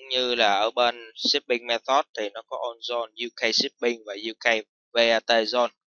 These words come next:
Thì mặc định nó là on zone, chúng ta không cần quan tâm phần này. Và cái status là enable hoặc là disable cái, cái, cái phương thức, à, thanh toán bank transfer. Và cái sort order, sort order này có nghĩa như sau.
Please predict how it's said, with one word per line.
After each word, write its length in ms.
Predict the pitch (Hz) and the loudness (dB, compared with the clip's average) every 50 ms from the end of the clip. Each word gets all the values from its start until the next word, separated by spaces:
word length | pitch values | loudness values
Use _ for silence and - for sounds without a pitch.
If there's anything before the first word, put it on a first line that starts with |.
| _ _ - - - _ _ _ _ _ - | _ _ -20 -20 -20 _ _ _ _ _ -8
Thì 120 | 120 110 | -6 -6
mặc 140 | 110 110 - _ | -6 -6 -4 _
định 160 | - 104 95 101 | 4 4 4 4
nó 140 | 113 123 135 | 2 2 2
là 120 | 135 135 120 | 4 4 4
on 320 | 110 92 117 120 120 117 | 2 2 0 -4 -4 -6
zone, 300 | 113 - 123 120 120 117 - _ _ _ _ _ _ _ _ | -4 -2 -2 -2 -2 -4 -8 _ _ _ _ _ _ _ _
chúng 160 | _ - 131 | _ -12 -4
ta 120 | 131 123 120 | -2 -2 -2
không 200 | - 120 113 113 | -2 -4 -6 -6
cần 180 | 113 104 104 | -8 -10 -8
quan 140 | 110 113 110 | -8 -6 -2
tâm 200 | - 113 110 110 113 | 0 0 0 0 -2
phần 160 | 113 107 107 | -8 -10 -8
này. 160 | 101 95 92 - _ _ - | -10 -10 -10 -12 _ _ -10
Và 80 | 101 - | -4 -2
cái 120 | 120 123 | 0 2
status 520 | - - - 123 120 - - 131 135 147 - | 2 2 2 2 2 4 6 6 6 6 4
là 180 | - 131 123 110 | 0 -2 0 0
enable 560 | 98 107 107 110 113 113 113 110 104 101 98 - _ _ - - - _ _ _ _ _ _ _ _ - - | 0 0 -2 -4 -6 -6 -4 -4 -4 -4 -4 -6 _ _ -20 -20 -20 _ _ _ _ _ _ _ _ -8 -6
hoặc 140 | 117 110 | -4 -2
là 100 | 113 107 104 123 | -2 0 2 4
disable 580 | 156 175 - - 139 127 120 113 110 107 104 - _ - | 4 4 4 4 2 2 2 0 -4 -4 -4 -6 _ 2
cái, 380 | 131 127 127 135 143 156 165 - _ _ _ | 6 6 8 8 6 4 0 -8 _ _ _
cái, 320 | - 139 139 143 151 - _ _ _ _ _ _ _ _ _ - | 2 2 2 2 0 -4 _ _ _ _ _ _ _ _ _ -4
cái 100 | 143 143 | -4 -4
phương 260 | 139 - 135 127 123 | -2 -2 -6 -6 -6
thức, 160 | 123 156 156 - _ _ - | -4 -4 -6 -6 _ _ -6
à, 460 | - 117 113 113 113 113 110 110 110 - _ - | -2 0 2 2 2 2 0 -2 -4 -8 _ -8
thanh 200 | - 120 117 117 | -6 -6 -4 -2
toán 240 | 117 117 117 127 139 - _ _ _ _ - | 0 0 2 0 0 -4 _ _ _ _ -2
bank 200 | 120 113 113 110 | -2 -2 2 4
transfer. 600 | - - - - 120 117 - - 117 113 110 98 - _ _ _ _ _ _ _ _ _ - | 2 2 2 2 -4 -4 -2 0 2 2 2 2 0 _ _ _ _ _ _ _ _ _ -10
Và 80 | 107 | -6
cái 120 | 107 - 127 - | -2 2 2 2
sort 120 | 143 - - - 123 | 2 0 -2 -2 -2
order, 280 | 120 117 113 107 101 98 | 0 2 2 2 2 0
sort 180 | - 147 143 - 131 | -2 -6 -6 -4 -4
order 260 | 131 120 110 110 110 110 | -2 0 0 0 0 0
này 200 | 110 107 107 - _ _ | -2 -2 -4 -4 _ _
có 160 | - - 147 143 | -10 -8 -8 -6
nghĩa 240 | 117 104 107 113 131 | -4 -2 -2 -2 -2
như 180 | 139 127 123 123 | -2 -4 -2 0
sau. 320 | 123 123 120 117 113 107 | 2 4 4 4 2 0